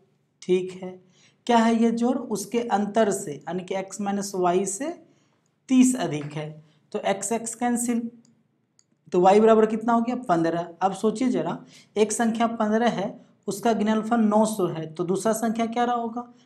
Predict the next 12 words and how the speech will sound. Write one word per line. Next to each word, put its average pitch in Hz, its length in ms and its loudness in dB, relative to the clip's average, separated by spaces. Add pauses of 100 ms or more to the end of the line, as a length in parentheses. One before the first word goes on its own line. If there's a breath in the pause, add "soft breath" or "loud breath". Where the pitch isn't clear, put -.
(140)
सिक्सटी 262 460 -4
रहा 247 120 0
होगा। 202 440 -4 (240)
तो 202 440 -2 (520 soft breath)
<coughs> - 440 4
greater 196 400 4
वाला 214 140 4
संख्या 208 300 -2
कितना 214 280 -4
हो 220 80 2
गया 214 140 0
हमारा? 220 360 2